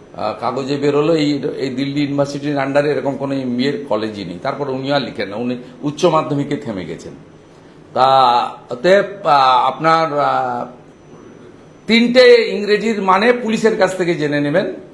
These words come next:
একটা হচ্ছে, এটা আমার কথা না,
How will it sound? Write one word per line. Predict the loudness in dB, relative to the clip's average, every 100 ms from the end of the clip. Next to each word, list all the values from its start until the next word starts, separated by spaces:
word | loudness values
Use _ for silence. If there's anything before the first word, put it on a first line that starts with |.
| -20 -20 -20 -20 -20 -20 -20 -2
একটা | 0 2 2
হচ্ছে, | 2 4 4 4 2 -2
এটা | 2 4
আমার | 4 2
কথা | 0 -2 -4
না, | -8